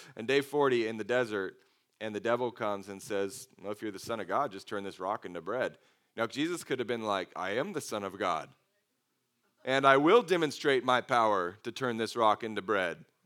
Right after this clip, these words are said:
But he didn't. And the reason, I, I mean, there's lots of reasons, but one of the reasons is to show us the power of the Word of God.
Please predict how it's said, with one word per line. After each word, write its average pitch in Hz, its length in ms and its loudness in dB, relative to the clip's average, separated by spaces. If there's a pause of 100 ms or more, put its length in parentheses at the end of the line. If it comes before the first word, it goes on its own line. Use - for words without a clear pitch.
(540)
But 90 120 -8
he 107 80 -4
didn't. 117 340 -4 (1600)
And 104 100 -10
the 113 80 -6
reason, 143 460 -2
I, 113 180 0 (160)
I 110 60 -8
mean, 113 160 -6
there's 107 160 -6
lots 113 300 0
of 123 60 -10
reasons, 123 380 -8
but 107 120 -6
one 135 180 -2
of 151 60 -4
the 135 80 -2
reasons 120 420 -6
is 98 200 -14
to 98 100 -16
show 104 320 -4
us 98 500 -6 (1300)
the - 80 -10
power 92 800 -6
of 85 100 -8
the 85 120 -8
Word 85 200 -6
of 82 140 -12
God. 73 280 -10